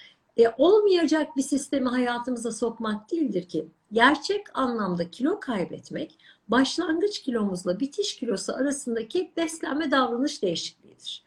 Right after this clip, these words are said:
Şimdi biz beslenme davranış değişikliğini yaparken, o zor dediğiniz, çok haklısınız, sürece başlarken zorlanır, bayağı zorlanıyoruz. Ama kabullendik, kilolu olduğumuzu kabullendik ve başladık önerilenleri, doğruları yapmaya.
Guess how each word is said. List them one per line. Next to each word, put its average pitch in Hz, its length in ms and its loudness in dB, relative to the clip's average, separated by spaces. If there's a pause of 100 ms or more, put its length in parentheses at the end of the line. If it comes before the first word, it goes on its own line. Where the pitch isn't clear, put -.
(280)
Şimdi 311 500 2 (300)
biz 349 220 6
beslenme 349 540 4
davranış 294 500 0
değişikliğini 269 600 0
yaparken, 233 640 0 (180)
o 226 100 0
zor 240 340 4
dediğiniz, 175 540 2
çok 220 220 -6
haklısınız, 208 640 -6
sürece 233 380 2
başlarken 196 720 -2 (220)
zorlanır, 339 640 4 (400)
bayağı 247 300 4
zorlanıyoruz. 311 640 4 (300)
Ama 359 240 2
kabullendik, 269 720 4
kilolu 277 320 2
olduğumuzu 233 480 2
kabullendik 269 600 -4
ve 330 140 4
başladık 254 500 0 (360)
önerilenleri, 214 880 4
doğruları 262 460 4
yapmaya. - 440 -2